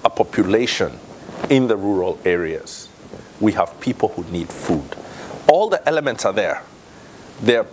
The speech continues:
you can create offtake agreements for wheat imports and, and invest technologically, uh, in, in wheat growing areas in Africa. There are farmers in Africa growing wheat. wheat.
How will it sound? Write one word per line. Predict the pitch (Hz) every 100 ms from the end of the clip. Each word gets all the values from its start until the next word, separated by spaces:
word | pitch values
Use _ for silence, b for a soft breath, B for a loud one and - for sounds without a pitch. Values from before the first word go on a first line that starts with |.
| - - 147
you | 120
can | - 120
create | - 151 156
offtake | - 143 - 127
agreements | 123 98 113 113 107 101
for | - 95 85 76 -
wheat | 101 127 - -
imports | 120 120 127 143 - - - - - - - 117
and, | 110 104 95 - - - -
and | 113 117 135
invest | 117 95 123 - - - - B B B -
technologically, | 131 - 95 107 110 104 - 90 85 - - B B B B -
uh, | 98 92 -
in, | 110 101 - -
in | 110 101 - 98
wheat | 131 - 90
growing | 107 104 95 95
areas | 90 85 -
in | 80
Africa. | 85 - - - 85
There | 117
are |
farmers | - - 220 180
in | 123
Africa | 113 - 104
growing | 90 104 92 87
wheat. | 90 - - - B B -
wheat. | 101 127 -